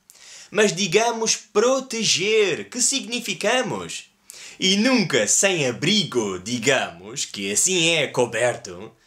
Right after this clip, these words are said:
mas sem tecto. E alguém sabe referir tecto a proteger? Argumento de outra leitura.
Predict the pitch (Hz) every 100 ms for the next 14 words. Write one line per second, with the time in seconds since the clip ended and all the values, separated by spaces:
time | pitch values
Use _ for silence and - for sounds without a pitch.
0 | _ _ _ _ 139 156 185 214 208 -
1 | - 190 202 156 160 208 - - 90 76
2 | _ _ _ _ - - 113 143 139 175
3 | 214 208 202 190 160 151 160 - 156 175
4 | 151 - 170 185 - 170 156 139 - 151
5 | 156 107 165 233 220 101 90 _ _ _
6 | _ _ _ 104 98 98 117 147 160 143
7 | 151 156 160 165 - 104 87 76